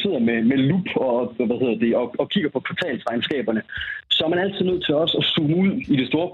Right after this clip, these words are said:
perspektiv, fordi det er her, man ser de store, de store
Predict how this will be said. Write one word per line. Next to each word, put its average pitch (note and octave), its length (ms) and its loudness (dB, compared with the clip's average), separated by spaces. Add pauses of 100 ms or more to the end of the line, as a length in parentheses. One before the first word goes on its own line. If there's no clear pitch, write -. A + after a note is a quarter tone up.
perspektiv, C3+ 520 0
fordi C#3+ 160 2
det C#3+ 120 0
er C3 40 0
her, F#3 180 0
man C3 240 2
ser D#3+ 200 -2
de B2+ 40 -2 (100)
store, D#3 380 0 (540)
de D#3+ 100 0
store D#3+ 200 0